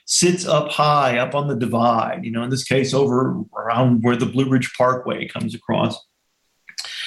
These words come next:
there are multiple watersheds that that rain is falling in.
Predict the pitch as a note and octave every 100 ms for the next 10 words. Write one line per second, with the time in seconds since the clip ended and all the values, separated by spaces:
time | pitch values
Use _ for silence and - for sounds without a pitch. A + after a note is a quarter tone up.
0 | - - F#3 G3+ D#3+ C#3+ C3+ - - _
1 | _ _ _ F#3 E3 E3+ G#3 G#3+ G3 C3+
2 | A2+ A#2 B2+ C#3 A2+ A#2 - - - -
3 | B2+ B2+ C3 A#2 C3 C3 A2+ A2 B2 A#2+
4 | A#2 - G#2